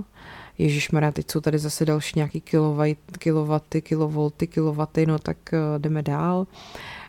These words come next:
Ehm, no, tak, eh, prostě ta společnost, když to vemu zkratkovitě, jo, eh, nedokázala v tom městě vyrobit dostatek energie a tři elektrické linky, které doplňovaly to napájení města, byly přetížený.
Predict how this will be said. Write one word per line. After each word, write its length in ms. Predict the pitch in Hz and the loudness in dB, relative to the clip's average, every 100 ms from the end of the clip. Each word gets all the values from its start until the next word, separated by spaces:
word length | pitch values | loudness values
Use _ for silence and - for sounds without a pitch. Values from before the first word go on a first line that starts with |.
| - | -2
Ehm, 640 | 165 160 160 151 151 151 - - | 2 4 4 4 2 0 -2 -2
no, 140 | 151 - _ - | -2 -2 _ -2
tak, 300 | 170 165 - | -2 0 2
eh, 100 | 170 165 160 160 | 4 6 4 2
prostě 280 | - 202 220 | 2 2 2
ta 100 | 202 | 0
společnost, 720 | - 147 143 - 143 135 - - | 2 2 2 2 0 0 -4 -8
když 180 | 165 | -8
to 120 | - 151 | -2 2
vemu 200 | 151 151 | 2 2
zkratkovitě, 920 | - - - 151 - 151 151 151 147 | -2 -2 -2 2 2 2 2 2 2
jo, 180 | 143 151 - - - - - | 2 0 -2 -12 -12 -14 -4
eh, 60 | - 165 156 151 151 156 - | 2 4 6 4 2 -2 0
nedokázala 580 | 165 190 185 180 180 180 | 2 4 6 6 6 2
v 60 | |
tom 140 | - 180 | 4 4
městě 320 | 156 - 160 | 4 2 2
vyrobit 300 | 165 160 165 | 4 4 2
dostatek 480 | 160 - 165 175 170 | 0 -4 -2 -2 2
energie 580 | 156 147 147 143 139 - | 2 2 0 0 0 -2
a 60 | |
tři 200 | 165 - | -4 0
elektrické 580 | - 170 170 170 - 185 | 4 2 2 -4 2 4
linky, 440 | 170 151 143 156 147 | 4 4 2 0 -2
které 260 | - 165 | -2 0
doplňovaly 560 | 160 156 156 156 156 156 | 0 2 4 4 2 2
to 120 | 165 | 2
napájení 500 | 160 - 151 156 160 | 0 2 2 4 2
města, 360 | 156 143 - 160 | 2 0 -2 2
byly 160 | 156 | 2
přetížený. 640 | 147 - - 165 160 147 | 4 0 2 2 4 2